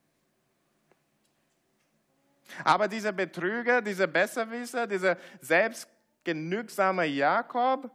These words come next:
warum hilft Gott so einem? Die, die Antwort ist nicht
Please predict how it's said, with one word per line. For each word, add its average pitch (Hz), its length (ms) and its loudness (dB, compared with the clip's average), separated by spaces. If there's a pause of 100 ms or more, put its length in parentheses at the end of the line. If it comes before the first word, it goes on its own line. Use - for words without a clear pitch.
(220)
warum 214 440 2
hilft 226 440 -2
Gott 269 500 0
so 127 400 -4
einem? 110 640 -6 (3750)
Die, 135 320 0 (280)
die 143 180 0
Antwort 196 400 2
ist 170 140 -2
nicht 220 420 -8